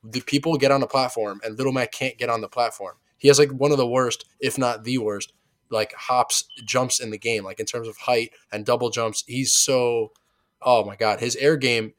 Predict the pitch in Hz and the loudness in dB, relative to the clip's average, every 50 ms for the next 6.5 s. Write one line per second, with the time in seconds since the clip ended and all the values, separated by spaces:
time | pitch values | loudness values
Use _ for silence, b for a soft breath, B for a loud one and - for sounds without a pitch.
0 | _ _ _ - 143 196 214 208 - 165 160 139 120 110 104 107 117 131 123 - | _ _ _ 4 4 6 6 4 4 4 4 4 4 2 -2 -2 -4 -4 -4 -2
1 | - 131 120 135 135 139 135 - 123 127 120 - - 127 120 113 110 104 104 - | -2 -2 0 0 0 0 -2 -4 -6 -6 -6 -4 -4 -2 -2 0 0 -2 -4 -6
2 | b b b b b - - - - 135 131 135 139 139 139 135 139 - 123 120 | b b b b b 0 0 2 2 2 2 4 4 4 4 2 2 2 2 0
3 | 117 120 113 110 - - 135 127 123 123 120 120 110 104 - - - 117 117 117 | 0 0 -2 -2 0 0 0 2 0 0 -2 -2 -2 -4 -4 -2 0 0 0 0
4 | 113 110 - - - 117 117 113 - - - 110 - - 120 117 113 110 101 110 | -2 -2 -2 -2 0 0 0 0 -2 -2 -4 -4 -2 -4 -6 -6 -6 -6 -4 -2
5 | 113 113 110 104 110 107 101 104 110 104 - - - - 120 113 110 110 101 104 | 0 2 0 0 -2 -6 -8 -8 -8 -8 -6 -6 -4 -2 0 0 0 0 0 -2
6 | 104 101 95 90 98 95 _ - - | -6 -6 -8 -10 -12 -14 _ -16 -16